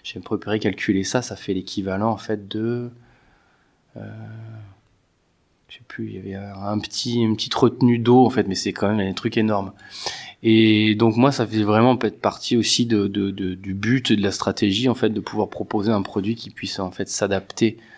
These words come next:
à des nouvelles, euh, des nouveaux habitudes, en fait, euh, faire des économies d'eau, ça va être important, surtout qu'en plus, ça va, c'est l'eau qui est, qui est lavée généralement avec les, les pantalons, euh, elle est, elle est, elle est, elle repart dans les nappes phréatiques, mais elle est chargée, en fait, en,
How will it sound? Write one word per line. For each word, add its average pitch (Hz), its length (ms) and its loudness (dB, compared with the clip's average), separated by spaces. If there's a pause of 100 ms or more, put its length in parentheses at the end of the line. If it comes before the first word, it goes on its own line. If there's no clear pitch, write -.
(600)
à 117 180 2
des 113 160 0
nouvelles, 110 460 2
euh, 95 880 -4
des 101 160 -4
nouveaux 104 280 0
habitudes, 101 460 -2
en 120 100 2
fait, - 260 -2
euh, 98 200 -6
faire 101 160 -4
des 95 200 -6
économies 101 400 0
d'eau, 110 120 2
ça 113 160 -2
va 98 60 0
être 98 140 -4
important, 101 360 -6
surtout - 300 -8
qu'en 107 120 -4
plus, 110 180 -8
ça - 180 -4
va, 92 60 -8 (100)
c'est - 240 -6 (720)
l'eau 123 400 8
qui 107 320 2
est, 98 60 0
qui - 180 2
est 107 40 8
lavée 104 300 6
généralement 107 540 2
avec 101 240 -2
les, 101 120 0
les 95 120 -2
pantalons, 107 600 2
euh, 98 220 -2
elle 98 140 -2
est, 101 100 0
elle 101 160 -4
est, 95 180 -4
elle 101 120 -6
est, - 20 -4
elle 95 80 -4
repart 107 420 0
dans 104 80 -2
les 104 100 -4
nappes 104 140 -2
phréatiques, 110 460 -2
mais 104 80 2
elle 98 60 2
est 101 40 -2
chargée, 101 400 -2
en 104 100 -2
fait, - 220 -8
en, 95 240 -4